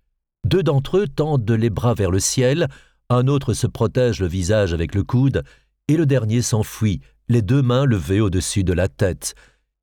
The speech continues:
Il fuit les éclairs qu'un angelot leur lance depuis le ciel.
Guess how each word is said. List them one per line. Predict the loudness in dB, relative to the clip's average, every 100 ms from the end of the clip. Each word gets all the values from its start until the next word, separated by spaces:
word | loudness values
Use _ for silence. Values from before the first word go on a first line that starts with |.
| -2
Il | 0
fuit | 0 -2 2
les | 2 2
éclairs | 0 0 0 0 -2 -2
qu'un | -2 0
angelot | 0 0 0 0
leur | 2 0 0
lance | 0 0 -4 -4
depuis | -4 -4 -2
le | 0
ciel. | 0 0 -2 -2 -8